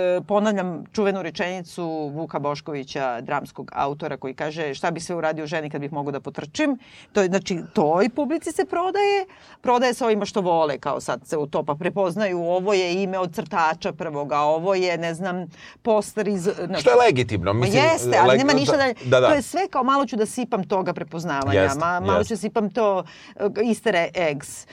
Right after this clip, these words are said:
Speaker 1: malo ću, ne znam, ne, da
Speaker 2: Mhm.
Speaker 1: filozofiram, malo ću ovaj da glumata, malo sve to i onda imamo jedan komercijalni uz-, koji je nenormalan, on je nešto dvesta i nešto miliona
Speaker 2: Jest.
Speaker 1: worldwide u prvoj nedelji
Speaker 2: Jest.
Speaker 1: uzeo.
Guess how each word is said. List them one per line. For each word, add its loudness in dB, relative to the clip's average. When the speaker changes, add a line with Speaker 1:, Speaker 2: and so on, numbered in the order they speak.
Speaker 1:
malo 2
ću, -2
ne 0
znam, 0
ne, -2
da -4
Speaker 2:
Mhm. 0
Speaker 1:
filozofiram, 0
malo 0
ću -4
ovaj 2
da 0
glumata, -2
malo -2
sve -6
to -2
i 0
onda 0
imamo 0
jedan 2
komercijalni -4
uz-, -6
koji -10
je -8
nenormalan, 0
on -8
je -10
nešto -10
dvesta -2
i 0
nešto -6
miliona -2
Speaker 2:
Jest. 2
Speaker 1:
worldwide 4
u -6
prvoj 0
nedelji 2
Speaker 2:
Jest. 2
Speaker 1:
uzeo. 0